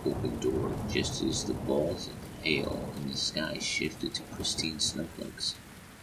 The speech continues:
"Diana, get inside, now," Aaron started. "I'll be right back, hon. Stop," she countered from the doorway. "Diana,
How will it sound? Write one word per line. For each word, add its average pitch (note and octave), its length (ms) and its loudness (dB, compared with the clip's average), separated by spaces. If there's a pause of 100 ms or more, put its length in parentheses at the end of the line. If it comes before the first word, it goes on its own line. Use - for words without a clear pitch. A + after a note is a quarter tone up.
(1400)
"Diana, A#2 460 12 (1200)
get D#3 180 12
inside, B2 560 12 (260)
now," A2 540 12 (760)
Aaron A#1 180 0
started. - 380 -4 (1500)
"I'll F#2 120 6
be E3 100 12
right E3+ 280 6
back, C#2 240 8
hon. C#2+ 300 2 (440)
Stop," - 460 6 (560)
she - 180 0
countered C2 460 0
from A1 280 -4
the G1+ 80 -2
doorway. G1+ 420 -2 (800)
"Diana, G2+ 440 12